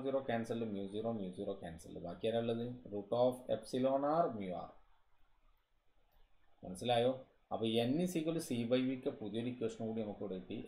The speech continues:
epsilon r, mu r. അറിയോ? ഓക്കെ, അപ്പോൾ ഇന്ന് നമ്മൾ പഠിച്ചിട്ടുള്ളത് ബയോട്ട്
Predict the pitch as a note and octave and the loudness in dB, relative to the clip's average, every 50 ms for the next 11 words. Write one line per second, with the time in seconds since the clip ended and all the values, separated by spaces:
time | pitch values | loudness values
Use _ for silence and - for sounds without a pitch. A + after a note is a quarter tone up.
0 | - - - - - F#2+ F#2+ F#2+ F#2+ F#2+ G2 G#2+ A2 A2 - - G2 F2 E2+ E2 | -10 -10 -10 -10 -8 -8 -6 -6 -6 -6 -6 -6 -6 -6 -8 -10 -12 -12 -12 -10
1 | D#2+ E2 E2+ G2 G#2 G2+ F2+ F2 - - - - _ _ - - - _ _ _ | -10 -8 -6 -6 -4 -4 -6 -6 -10 -14 -20 -20 _ _ -20 -20 -20 _ _ _
2 | _ _ _ _ _ - - - - - - - - - - _ _ - - - | _ _ _ _ _ -20 -20 -20 -20 -20 -20 -20 -20 -20 -20 _ _ -20 -20 -20
3 | - - - - A2 A2+ B2+ B2+ B2+ B2 - F3 F#3+ F#3 - - - - - - | -20 -18 -6 0 0 2 4 4 2 2 2 2 0 0 -4 -14 -20 -20 -20 -20
4 | _ _ _ _ _ - - - - E3 - - _ - - - - - - - | _ _ _ _ _ -20 -20 -20 -20 -20 -20 -20 _ -20 -20 -18 -16 -18 -18 -16
5 | - - B2+ C3 D#3 D#3+ D#3+ E3 F3 F3 F3 E3 D3+ C#3+ C3+ - - C#3+ C#3+ D3 | -4 2 2 4 4 6 6 6 6 6 6 8 6 6 6 4 0 2 4 4
6 | D3+ B2 A2+ - C#3 C#3 B2 B2+ C3 C#3 C#3+ C#3 | 4 4 6 6 8 8 8 8 6 4 2 0